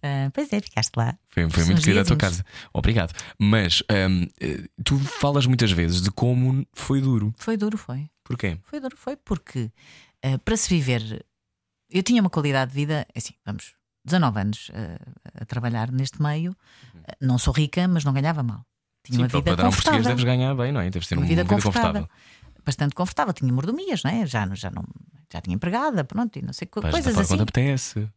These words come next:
Speaker 2: compras uma carteira
Speaker 1: Vou
Speaker 2: se
Speaker 1: jantar
Speaker 2: apetecer,
Speaker 1: fora,
Speaker 2: claro.
Speaker 1: não sou tanto disso, mas viajo, vou jantar fora. Hum?
Speaker 2: Uhum.
Speaker 1: Lá era muito contadinho, porque apesar do meu ordenado ser até maior,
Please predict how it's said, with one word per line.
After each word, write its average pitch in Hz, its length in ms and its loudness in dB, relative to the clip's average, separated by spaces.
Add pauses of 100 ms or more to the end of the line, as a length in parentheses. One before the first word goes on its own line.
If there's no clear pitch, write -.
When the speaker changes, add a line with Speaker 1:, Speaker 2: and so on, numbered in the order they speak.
(180)
Speaker 2:
compras 82 280 -2
uma 87 240 2
carteira 92 240 2
Speaker 1:
Vou 196 100 6
Speaker 2:
se - 60 2
Speaker 1:
jantar 175 180 4
Speaker 2:
apetecer, 123 180 4
Speaker 1:
fora, 175 240 4
Speaker 2:
claro. - 160 -10
Speaker 1:
não 165 80 2
sou 175 140 0
tanto 170 320 0
disso, 214 320 0
mas 170 220 4
viajo, 170 560 2
vou 131 100 0
jantar 123 240 0
fora. 220 400 -2 (180)
Hum? 214 120 4 (200)
Speaker 2:
Uhum. 95 360 -4
Speaker 1:
Lá 131 500 2 (140)
era 151 200 2
muito 143 240 4
contadinho, 240 540 0 (320)
porque - 160 -8
apesar 156 320 0
do - 80 -4
meu 135 100 2
ordenado 131 320 -2
ser 127 200 -8
até 113 420 -8 (260)
maior, 113 480 2